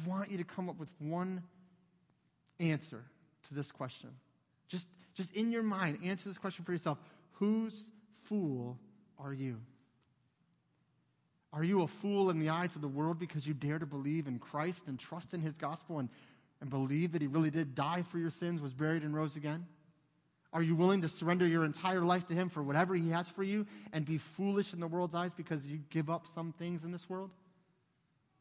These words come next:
Because you're not living for yourself, but for him? Or is it just too simple? Is it just too much? And really, you just don't want to give up whatever you're living in. You don't want to give up your sin and,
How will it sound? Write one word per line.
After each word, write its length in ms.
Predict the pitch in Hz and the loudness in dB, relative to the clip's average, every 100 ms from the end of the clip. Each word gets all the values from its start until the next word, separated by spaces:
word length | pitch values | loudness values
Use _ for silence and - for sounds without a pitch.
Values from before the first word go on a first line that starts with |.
| _ - | _ -6
Because 200 | 151 156 | -2 2
you're 100 | 185 | 2
not 120 | 160 | 4
living 240 | 160 170 | 2 2
for 140 | 170 165 | 2 0
yourself, 440 | 147 - 170 165 | 0 0 0 -2
but 120 | 160 - | -8 -8
for 100 | 151 | -4
him? 300 | 151 175 196 - - _ _ _ _ _ _ _ _ _ _ _ _ _ - | -2 -4 -8 -16 -20 _ _ _ _ _ _ _ _ _ _ _ _ _ -12
Or 60 | 143 | -8
is 100 | 147 | -4
it 120 | 160 | -2
just 340 | 151 190 - - | -2 -2 -6 -6
too 300 | - 208 190 | 2 2 2
simple? 400 | - 180 147 135 | 0 0 -2 -6
Is 80 | |
it 80 | 151 | -4
just 280 | 202 208 - | -2 -4 -6
too 240 | - 208 | -4 0
much? 360 | 190 160 127 - | 2 0 -2 -4
And 160 | 151 160 | -2 0
really, 160 | 196 | 2
you 60 | 185 | 0
just 180 | 175 - | -2 0
don't 220 | 175 180 | 0 2
want 140 | 175 | -2
to 60 | 165 | -2
give 160 | 170 165 | -2 -2
up 160 | 175 | -2
whatever 300 | 147 156 156 | -2 0 0
you're 140 | 147 147 | -2 0
living 260 | 147 139 | 0 -2
in. 160 | 117 113 - - - | -4 -8 -14 -10 2
You 80 | 185 | 4
don't 100 | 214 | 4
want 80 | 202 | 4
to 60 | |
give 140 | 180 180 | 2 2
up 120 | 156 | -2
your 80 | 143 | -4
sin 360 | - 151 127 | -2 0 0
and, 140 | 127 | -2